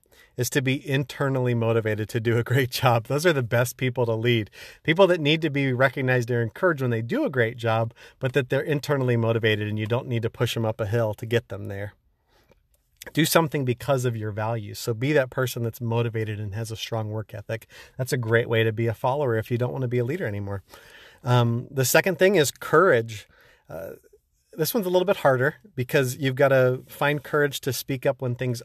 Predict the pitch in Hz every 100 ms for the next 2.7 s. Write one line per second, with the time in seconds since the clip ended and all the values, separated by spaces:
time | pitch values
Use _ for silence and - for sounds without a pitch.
0 | - 135 143 113 104 101 104 113 117 -
1 | _ _ _ _ _ _ _ _ _ _
2 | _ _ _ _ - 147 123